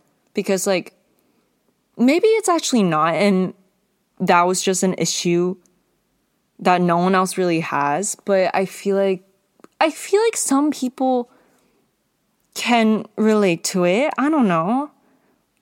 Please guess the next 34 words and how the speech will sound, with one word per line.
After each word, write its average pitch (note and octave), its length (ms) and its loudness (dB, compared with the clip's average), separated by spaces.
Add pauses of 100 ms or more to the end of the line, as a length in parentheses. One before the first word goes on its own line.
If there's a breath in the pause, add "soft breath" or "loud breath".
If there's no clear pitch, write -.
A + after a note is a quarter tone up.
I A#3 140 4
just, A3+ 420 -4
I'm G#3+ 160 2
just B3+ 180 -4
sharing G#3 500 2
my G3+ 180 2
life E3+ 560 -2
and F3+ 220 0
how F3 420 2
I E3+ 400 2 (180)
feel - 220 -2
like E3+ 100 2
I E3 80 2
was E3+ 140 -2
a E3 40 -4
pussy D#3 460 -6 (640 soft breath)
for D3+ 580 -4 (300)
many F#3 320 2
years. D3 420 -4 (560)
But G#3 120 -4
here C4 180 0
we D4+ 100 0
are D#4 160 2
now. D#4+ 540 0
You A3 180 2
live A3 140 0
and B3+ 120 2
you C#4 120 0
learn, C4 280 0
you F3+ 80 0
know F#3+ 80 -2
what G#3+ 60 0
I A3+ 60 0
mean? A3 260 0